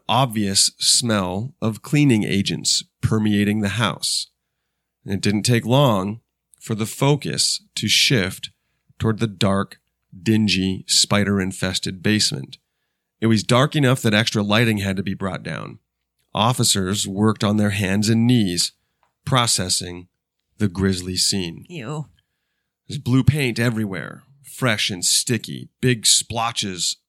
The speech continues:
Speaker 1: of blue paint. And this was not a cohesive paint job. It was erratic in spots that didn't make a ton of sense, like on the floor and partially up the stairs. And there are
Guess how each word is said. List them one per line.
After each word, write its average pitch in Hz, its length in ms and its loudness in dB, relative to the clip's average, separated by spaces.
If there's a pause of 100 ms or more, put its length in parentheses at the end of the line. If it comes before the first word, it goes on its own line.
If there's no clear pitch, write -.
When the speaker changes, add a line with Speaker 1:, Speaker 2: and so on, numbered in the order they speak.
(140)
Speaker 1:
of 98 420 -6
blue 104 420 -4 (180)
paint. - 420 -4 (560)
And 117 100 -2
this - 300 4
was 170 200 0
not 123 260 2
a 92 220 -4
cohesive 110 1000 0 (200)
paint 123 280 0
job. 78 380 -4 (200)
It 92 100 -6
was 101 180 0
erratic 117 640 0
in 95 280 -6
spots 101 480 0
that 110 180 -2
didn't 104 280 -2
make 113 180 2
a 110 60 -2
ton 110 220 -2
of 107 100 2
sense, - 560 2 (580)
like 90 400 -2
on 92 180 -2
the 101 80 2
floor 110 540 -2 (680)
and 92 320 -8
partially 95 460 -6
up 98 100 -4
the 101 80 -6
stairs. 104 720 0 (360)
And 117 140 2
there 151 160 4
are 196 320 0